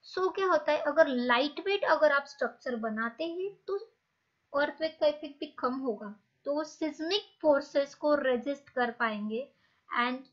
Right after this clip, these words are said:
that's why the building should be as light as possible। Okay, now avoid additions and alterations। These are the, uh, these are the another design principles।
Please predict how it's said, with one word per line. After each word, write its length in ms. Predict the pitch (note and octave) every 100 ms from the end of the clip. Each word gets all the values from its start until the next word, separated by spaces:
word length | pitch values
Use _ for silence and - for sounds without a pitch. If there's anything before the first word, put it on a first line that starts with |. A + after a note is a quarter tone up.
| -
that's 440 | C#4 F#4 G4+ -
why 180 | B3 B3
the 140 | A#3 B3
building 540 | A#3 D4+ D#4+ F4+ A4 G4+
should 260 | - E4 C4+
be 160 | D#4+ F#4 - - E4
as 140 | F#4+ F#4+ - C#4
light 280 | B3 B3 B3+ _ -
as 360 | A#3 A3+ A3+ A#3 - _
possible। 920 | A3 G#3+ - A3+ A3 A3 D#4 D4 G3 F#3+ - A#3+
Okay, 220 | A#3+ D#4 - _ _ _
now 240 | D#4+ D4+ F#4+ - - - C4+
avoid 280 | D4 D4+ D#4+ - C4
additions 540 | C#4 C#4+ D4 C#4+ D4 - - B3+
and 320 | A#3+ B3 -
alterations। 640 | D4+ - C4 A3+ G#3+ G3+ G#3 - - - - _ _ _ _ _ _ _ - - - B3
These 140 | D4 D4+
are 260 | D#4 D#4
the, 180 | E4+ F#4+ F#4+ - - -
uh, 240 | B3 B3 C4
these 180 | D#4 F#4+
are 60 |
the 260 | G#4 - C#4+
another 400 | C#4+ D#4 F4 E4
design 320 | D4+ D4 D4
principles। 680 | C#4 B3+ C#4 B3+ C4+ F#4